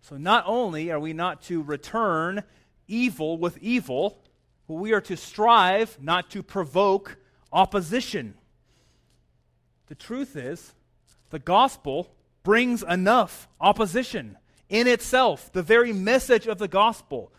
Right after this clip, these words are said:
that we are sinners needing saving, that brings enough opposition. He's saying, "Let your life reflect the beauty of your Creator, for good is recognizable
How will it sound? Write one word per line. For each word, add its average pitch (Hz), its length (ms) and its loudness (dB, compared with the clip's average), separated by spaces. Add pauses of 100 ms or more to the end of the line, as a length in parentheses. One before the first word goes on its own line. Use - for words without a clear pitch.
(120)
that 180 220 2
we 240 180 -4
are 214 120 4
sinners 202 540 -6
needing 208 420 -6
saving, 165 580 -4
that 180 260 0
brings 202 340 -10 (220)
enough 180 440 -4 (240)
opposition. 165 760 -4 (1700)
He's - 80 -20
saying, 180 160 -8
"Let 214 260 -2
your 226 180 2
life 180 680 -2
reflect 208 520 -4
the 185 80 -6
beauty 196 520 -8
of 151 140 -8
your 185 200 -2
Creator, 165 760 -4 (960)
for - 160 -12
good 190 340 0
is 151 180 -8
recognizable 151 920 -6